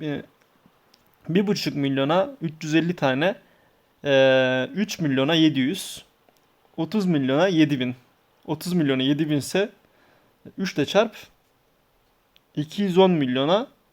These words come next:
yirmi bir bin. İki yüz on milyon krediye bunu alabiliyorsunuz. Veya bu, burayla desteklemeniz lazım. Yani o şekilde arkadaşlar. Matematiğini de yapmış olalım. Yanlış yapmadım umarım. Hızlı yaptık biraz. Bu şekilde arkadaşlar,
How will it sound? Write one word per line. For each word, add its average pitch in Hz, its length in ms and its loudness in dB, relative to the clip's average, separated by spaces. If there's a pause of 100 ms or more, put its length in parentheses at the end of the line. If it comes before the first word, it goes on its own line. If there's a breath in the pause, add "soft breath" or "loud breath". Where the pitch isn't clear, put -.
(120)
yirmi 160 400 0
bir 160 200 0
bin. 123 200 -8 (460)
İki - 220 -6
yüz 208 140 0
on 220 160 6
milyon 143 300 2
krediye 165 500 -2
bunu 185 200 -2
alabiliyorsunuz. 156 840 0 (760 soft breath)
Veya 214 440 4 (180)
bu, 190 300 0
burayla 180 340 6
desteklemeniz 151 680 0
lazım. 127 340 0 (280)
Yani 127 260 -4
o 165 80 2
şekilde 131 340 -4
arkadaşlar. 123 480 -6 (540 soft breath)
Matematiğini 147 600 -2
de 151 40 -2
yapmış 151 300 -2
olalım. 131 280 -2
Yanlış 147 280 2
yapmadım 147 360 0
umarım. 139 340 0
Hızlı 135 220 -4
yaptık 139 320 -4
biraz. 175 300 -4 (580 loud breath)
Bu 180 60 -8
şekilde 196 300 2
arkadaşlar, 180 580 0